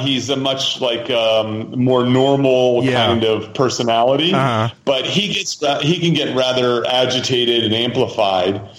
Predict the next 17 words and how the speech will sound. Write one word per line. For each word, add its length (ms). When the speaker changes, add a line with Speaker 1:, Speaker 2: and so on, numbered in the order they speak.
Speaker 1:
and 320
I 160
really 340
enjoyed 380
that 240
podcast 540
too. 400
Enough 340
so 300
that, 280
um, 460
so 240
in 160
it 200
we 80
talked 280
about 400